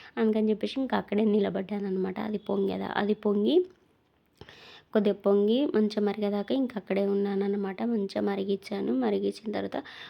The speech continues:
కొద్దిగా సాంబార్ పొడి and కరివేపాకు లాస్ట్కు ఫైనల్గా వేసిన అన్నమాట. సూపర్ అంటే సూపర్ వచ్చింది సాంబార్ అయితే. అది ఎక్కువ అనుకుంటారేమో సాంబారు మాకు, ఆ,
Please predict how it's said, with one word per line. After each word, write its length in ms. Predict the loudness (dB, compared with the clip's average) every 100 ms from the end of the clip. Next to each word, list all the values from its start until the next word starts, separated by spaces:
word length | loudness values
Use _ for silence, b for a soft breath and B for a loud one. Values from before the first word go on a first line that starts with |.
| B
కొద్దిగా 220 | 0 2
సాంబార్ 460 | 2 0 -2 -2 -2
పొడి 380 | 0 0 0 0
and 140 | 0 0
కరివేపాకు 560 | 0 -4 -2 -4 -2
లాస్ట్కు 440 | -2 -2 -4 -4 -4
ఫైనల్గా 460 | -2 0 0 2
వేసిన 300 | 0 -2 -2
అన్నమాట. 460 | -2 0 -2 -4 -4
సూపర్ 480 | -6 -10 -6 -2 -2
అంటే 240 | -2 -4
సూపర్ 320 | -8 _ -4
వచ్చింది 420 | -4 -4 -4 -4 -6 B B B B -6
సాంబార్ 360 | -2 0 0 0
అయితే. 400 | 0 -2 -2 -2 B B _ _ _ _ _ _ 0
అది 140 | 4 6
ఎక్కువ 380 | 6 4 4 4
అనుకుంటారేమో 760 | 6 6 4 4 2 4 2
సాంబారు 760 | 2 0 0 2 2 2 2
మాకు, 600 | 2 2 2 2 2 2 -2 B B B B _ -2
ఆ, 480 | 2 2 0 -2